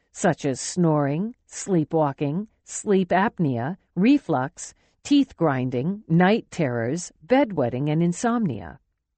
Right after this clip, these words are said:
In addition, some children are unable to reposition themselves during the night, and some must deal with cramping and muscle spasms. Medical issues,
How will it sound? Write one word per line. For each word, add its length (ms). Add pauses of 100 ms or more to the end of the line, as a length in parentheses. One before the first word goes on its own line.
(680)
In 180
addition, 640 (420)
some 340
children 520
are 240
unable 580
to 140
reposition 720
themselves 680
during 340
the 120
night, 500 (600)
and 180
some 340
must 280
deal 220
with 240
cramping 600
and 140
muscle 360
spasms. 840 (1000)
Medical 540
issues, 520